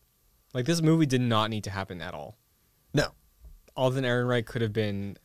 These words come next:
Speaker 1: some other character in Star Wars.
Speaker 2: But he's best as Han Solo, and we
Speaker 1: Yeah.
Speaker 2: know that now.
Speaker 1: Yeah. <laughs> So,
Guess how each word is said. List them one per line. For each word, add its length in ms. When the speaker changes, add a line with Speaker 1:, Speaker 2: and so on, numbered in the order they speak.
Speaker 1:
some 340
other 200
character 400
in 80
Star 240
Wars. 380
Speaker 2:
But 200
he's 360
best 460
as 200
Han 200
Solo, 360
and 120
we 80
Speaker 1:
Yeah. 140
Speaker 2:
know 20
that 160
now. 140
Speaker 1:
Yeah. 340
<laughs> 200
So, 180